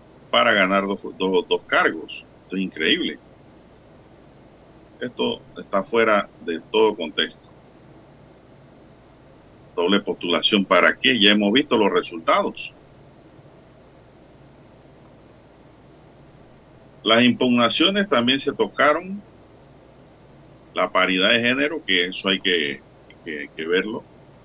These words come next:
La iniciativa de la comisión pretendía la participación igualitaria de mujeres y hombres en los procesos electorales internos y generales. Si bien se busca que la nómina, las nóminas estén integradas por hombres,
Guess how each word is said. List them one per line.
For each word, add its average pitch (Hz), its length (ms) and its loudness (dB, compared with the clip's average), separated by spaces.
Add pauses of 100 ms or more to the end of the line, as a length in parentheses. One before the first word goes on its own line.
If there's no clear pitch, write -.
(240)
La 90 100 0
iniciativa 95 580 2
de 123 60 6
la 131 140 4
comisión 143 380 0
pretendía 139 520 0
la 127 180 2
participación 101 800 -4
igualitaria 110 760 2
de 90 100 2
mujeres 98 400 -2
y 101 80 6
hombres 123 440 4
en 104 180 0
los 78 120 -6 (220)
procesos 101 520 0
electorales 98 540 0
internos 120 720 -4
y 98 120 2
generales. 90 680 0 (1500)
Si 104 140 2
bien 107 260 4
se - 140 0
busca 135 360 -2
que 104 100 -4
la 82 220 -4
nómina, 104 840 -4
las 76 200 -10
nóminas 110 400 -4
estén 95 340 -2
integradas 95 560 2
por 110 320 2
hombres, 113 400 0